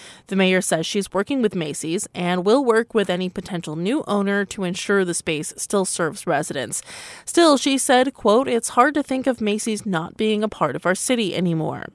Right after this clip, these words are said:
In a statement, Macy's said the Union Square store will not close before next year.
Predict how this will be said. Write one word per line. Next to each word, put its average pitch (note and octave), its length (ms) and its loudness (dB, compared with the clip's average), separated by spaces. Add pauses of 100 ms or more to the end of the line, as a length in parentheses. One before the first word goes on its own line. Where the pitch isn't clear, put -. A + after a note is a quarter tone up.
(140)
In F#3+ 140 0
a E3 60 2
statement, G#3+ 520 2
Macy's G3+ 400 -2
said G#3 180 4
the F#3 80 -2
Union G#3 360 0
Square G3 340 0
store G3 400 2 (240)
will G#3 140 4
not G#3+ 260 4
close G3+ 420 4
before D#3+ 560 0
next E3 360 -8
year. B2 300 -8